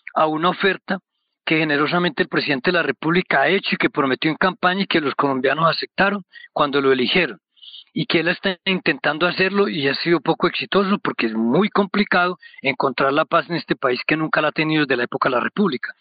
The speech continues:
Entonces ya, ya como que vivimos con ello, como que hace parte de nuestro modo de vida. Y, y entonces sería muy grave porque,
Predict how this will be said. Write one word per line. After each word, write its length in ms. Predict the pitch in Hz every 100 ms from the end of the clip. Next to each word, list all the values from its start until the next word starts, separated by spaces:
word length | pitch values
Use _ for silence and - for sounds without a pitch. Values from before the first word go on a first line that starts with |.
| - - -
Entonces 540 | - 135 156 156 185 165
ya, 180 | 190 - - -
ya 120 | 170
como 240 | - 202
que 100 | -
vivimos 480 | 170 156 165 214 208
con 180 | - 156
ello, 200 | 165 135
como 200 | 127 131
que 100 | -
hace 180 | 139 180
parte 400 | - 185 180 196
de 80 | 180
nuestro 460 | 147 - - 123 - _ - -
modo 300 | 143 175 175
de 80 |
vida. 260 | 160 175 101 - _ _ _
Y, 680 | - 151 156 151 147 143 -
y 160 | - 170
entonces 480 | 160 - 175 180 185
sería 240 | 185 170
muy 160 | 180 208
grave 240 | 190 202
porque, 480 | 226 208 - 156 135